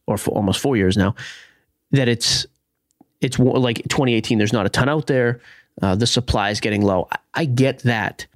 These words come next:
But I do, I think Phoenix is kind of a quiet product. And then this year, too, they also have an H two. So if you look at, like,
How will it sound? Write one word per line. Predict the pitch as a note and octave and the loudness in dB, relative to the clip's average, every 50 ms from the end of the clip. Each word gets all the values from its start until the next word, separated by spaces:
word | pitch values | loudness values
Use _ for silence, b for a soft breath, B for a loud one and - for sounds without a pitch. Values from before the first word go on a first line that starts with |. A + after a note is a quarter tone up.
| _ _ _ _ _ _ _ _ _ - | _ _ _ _ _ _ _ _ _ -4
But | C#3+ - | 0 0
I | B3 | 2
do, | G3 D3+ C#3+ G3 G3+ C#3+ | 4 4 4 4 4 2
I | C3+ | 2
think | - - G#3+ G#3+ - | 2 0 0 0 0
Phoenix | - - - B2+ C3 B2+ A#2+ - | -2 -2 0 2 2 2 2 2
is | A2+ A2 | 0 0
kind | - B2 A2+ | 2 0 0
of | A2 A2 | 0 -2
a | G#2+ | -4
quiet | - - A2 G#2+ G#2+ G#2 - - | -4 -2 -2 0 0 0 0 0
product. | - G#2+ G2 G2+ F#2+ G2 - - - B B B B B B B B B B - | 0 0 2 0 0 -2 -2 -6 -12 B B B B B B B B B B -2
And | D3 D#3 | 0 2
then | D3 D3 | 4 4
this | D#3+ E3 D#3+ - | 4 2 2 2
year, | D#3 D3 | 2 0
too, | C3+ - D#3 C3 | 2 2 2 4
they | B2+ A#2+ | 4 2
also | A#2+ A#2+ - C3 | 2 2 2 2
have | A#2+ C3 A2+ A#2 | 2 2 2 2
an | A2 A2+ - - | 0 0 0 -2
H | C3+ B2+ B2 - - | -2 -2 -2 -2 -2
two. | - - A2 G2 G2 G#2+ | 0 0 2 2 2 0
So | - - A#2 A2 - - - - | 0 0 -2 -2 -2 -4 -6 -4
if | - B2 B2 | -4 -2 0
you | C3+ C3 | 2 2
look | B2+ B2+ A#2+ | 2 2 2
at, | A2+ - | 0 0
like, | - A2 A2 G2+ - | 0 -2 -2 -2 -6